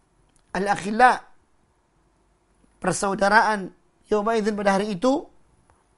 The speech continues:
"ba'duhum li ba'din adu", sebagian mereka terhadap sebagian yang lain akan menjadi musuh. Ya, al-akhilla, percintaan, persetia kawanan, ya. Di hari kiamat nanti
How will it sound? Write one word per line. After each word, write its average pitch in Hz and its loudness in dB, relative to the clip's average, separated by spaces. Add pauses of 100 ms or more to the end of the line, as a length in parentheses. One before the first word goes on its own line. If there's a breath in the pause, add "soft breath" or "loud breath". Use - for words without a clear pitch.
(160)
"ba'duhum 208 2
li 214 -2
ba'din 208 2
adu", 196 4 (640 soft breath)
sebagian 185 -6
mereka 220 -2 (300)
terhadap 185 -2
sebagian 190 -4
yang 202 -10
lain 226 -2 (1120)
akan 180 -4
menjadi 214 -2
musuh. 285 2 (1120)
Ya, - -20
al-akhilla, 180 -4 (560)
percintaan, 180 -8 (240)
persetia - -18
kawanan, 185 -4 (960)
ya. 160 -12 (1120 soft breath)
Di 175 -2
hari 185 -2
kiamat 226 0
nanti 247 -2